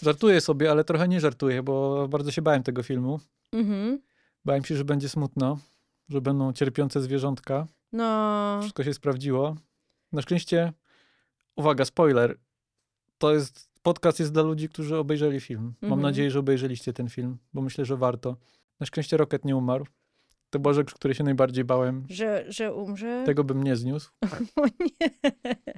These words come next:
Speaker 2: O
Speaker 1: Ale nie
Speaker 2: nie, ale
Speaker 1: umarł.
Speaker 2: było blisko.
Speaker 1: Było blisko.
Speaker 2: Nie, no to i wiadomo, że to jest ostatni film Jamesa Gunna dla M C U. On odchodzi do D C teraz.
Speaker 1: Mhm.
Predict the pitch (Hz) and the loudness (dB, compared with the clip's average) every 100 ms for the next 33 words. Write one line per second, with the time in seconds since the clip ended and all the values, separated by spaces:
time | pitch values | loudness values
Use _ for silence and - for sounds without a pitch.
0 | - - - _ _ _ _ _ _ _ | -16 -18 -18 _ _ _ _ _ _ _
1 | _ - 147 - 156 156 226 - 262 269 | _ -2 2 4 4 6 6 6 6 4
2 | 226 277 269 254 - 208 196 185 - 123 | 4 2 2 0 -2 -6 -4 -2 -4 -6
3 | 117 - 123 120 _ 262 359 339 302 277 | -8 -10 -12 -12 _ 2 4 4 6 4
4 | 285 302 302 285 302 330 269 247 240 220 | 4 4 4 2 2 2 2 0 -2 -2
5 | 208 233 - 233 226 - 220 202 196 190 | -4 -4 -4 -2 -4 -4 -4 -4 -6 -8
6 | - - 190 185 196 185 175 170 185 202 | -12 -8 -6 -6 -8 -6 -6 -4 -6 -8
7 | - 175 185 175 151 180 - 190 175 170 | -12 -10 -6 -4 -4 -6 -8 -6 -6 -4
8 | 208 202 - _ - 180 175 - 190 - | -6 -10 -16 _ -8 -8 -6 -8 -10 -8
9 | 196 185 165 170 156 165 - 185 170 180 | -6 -4 -6 -8 -8 -10 -8 -6 -6 -6
10 | - 180 - 156 156 190 - - 143 139 | -8 -8 -8 -6 -6 -8 -10 -8 -6 -6